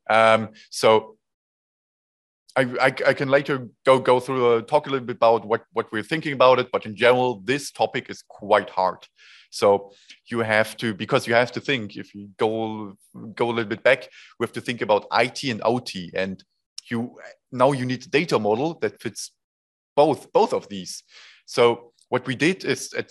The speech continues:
first, when we s-, created everything, um, we tried to l-, take a look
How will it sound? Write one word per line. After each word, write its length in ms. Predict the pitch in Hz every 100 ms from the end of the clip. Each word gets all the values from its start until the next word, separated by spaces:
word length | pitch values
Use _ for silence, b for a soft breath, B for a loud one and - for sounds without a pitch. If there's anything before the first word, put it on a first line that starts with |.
| -
first, 280 | 170 175 -
when 120 | 117
we 220 | 113 110
s-, 200 | 104 - _ _
created 420 | - 131 151 151
everything, 580 | 131 127 127 135 127 120 b b b -
um, 400 | 107 107 107 107
we 160 | 104 107
tried 320 | - 117 -
to 280 | 113 104 98
l-, 60 |
take 240 | 98 117 -
a 40 |
look 220 | 117 135